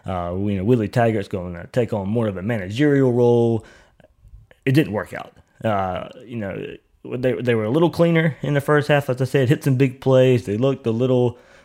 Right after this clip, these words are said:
um, they probably looked more, you know, cohesive, you know, not necessarily bad penalties like we saw, uh, a lot last year, but they could not handle being on the field that long and, and Boise State just coming here and, and, and kinda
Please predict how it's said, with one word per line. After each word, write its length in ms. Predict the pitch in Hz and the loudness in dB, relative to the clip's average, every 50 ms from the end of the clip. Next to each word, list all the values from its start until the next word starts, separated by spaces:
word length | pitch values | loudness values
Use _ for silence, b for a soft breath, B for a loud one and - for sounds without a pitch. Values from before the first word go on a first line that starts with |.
| b b b | b b b
um, 460 | - 110 110 110 107 107 107 104 95 - - | -4 -2 0 0 0 0 -2 -4 -6 -6 -8
they 120 | 113 113 | -8 -4
probably 240 | - 151 135 131 127 | -2 0 0 0 2
looked 220 | 123 127 127 107 | 2 0 0 0
more, 400 | 107 110 117 123 127 131 131 120 92 | -2 0 2 4 4 4 2 0 -2
you 100 | 104 113 | -2 -2
know, 140 | 117 110 101 - _ _ | -2 -2 -2 -4 _ _
cohesive, 600 | - 131 120 92 - 127 120 110 - 120 127 131 | 0 2 2 2 2 0 0 0 0 0 0 2
you 60 | 123 107 | 0 -2
know, 120 | 104 104 | -2 -4
not 440 | 98 82 85 98 92 101 113 - - | -4 -6 -8 -6 -4 -4 -4 -4 -2
necessarily 540 | 120 117 - 117 104 - 113 113 113 110 101 | -4 -4 -4 -4 -4 -2 -2 0 0 -2 -4
bad 400 | 85 - 110 104 107 107 104 - | -4 -2 0 2 2 0 0 -2
penalties 400 | - 120 113 113 110 110 107 107 | -2 0 0 0 0 0 0 0
like 160 | 98 - - | -2 -2 -4
we 80 | 113 | -4
saw, 360 | 107 - 110 107 107 107 107 95 B B B B B B | -2 0 0 2 2 0 -2 -4 B B B B B B
uh, 120 | 113 113 107 | -4 -2 -2
a 80 | - 110 | 0 0
lot 260 | 110 110 101 - 95 | 0 0 -2 -2 -2
last 360 | 101 113 131 147 - - - | 0 2 2 2 0 -2 -8
year, 140 | 92 87 80 - | -14 -14 -14 -14
but 140 | - 92 95 | -12 -6 -4
they 140 | 123 196 | -2 -2
could 580 | 208 - - - - 135 143 156 156 151 139 101 | -4 -6 -10 -4 0 2 4 4 2 0 -4 -8
not 360 | 98 101 92 92 90 - - | -8 -6 -6 -8 -8 -10 -14
handle 680 | - - - - 123 117 107 95 92 90 85 85 - _ _ _ _ _ _ _ _ _ _ _ - - - | -18 -10 -4 -2 0 0 0 -2 -4 -6 -8 -10 -14 _ _ _ _ _ _ _ _ _ _ _ -16 -10 -4
being 180 | 113 120 135 | -2 0 2
on 120 | 139 143 143 | 2 2 0
the 60 | 139 | 0
field 340 | - - 127 127 123 120 113 | 0 2 4 6 6 6 4
that 200 | 113 107 92 98 | 2 0 -2 -2
long 440 | 101 101 101 101 101 101 101 98 - | -4 -4 -4 -4 -4 -6 -6 -8 -8
and, 160 | - 104 101 | -8 -8 -8
and 240 | 98 - 104 104 98 | -8 -8 -8 -8 -6
Boise 220 | 95 107 107 98 95 | -6 -6 -6 -6 -6
State 220 | - 107 98 - | -6 -6 -6 -6
just 120 | 101 - | -10 -10
coming 240 | - 117 107 98 92 | -8 -6 -6 -6 -8
here 260 | 87 98 98 95 92 | -8 -8 -8 -8 -8
and, 360 | 87 - 95 92 90 90 - - | -8 -8 -10 -10 -10 -10 -10 -10
and, 160 | 92 95 - | -12 -10 -10
and 280 | - 95 92 87 85 | -10 -10 -10 -10 -12
kinda 300 | - - 104 95 90 85 | -10 -10 -8 -8 -8 -12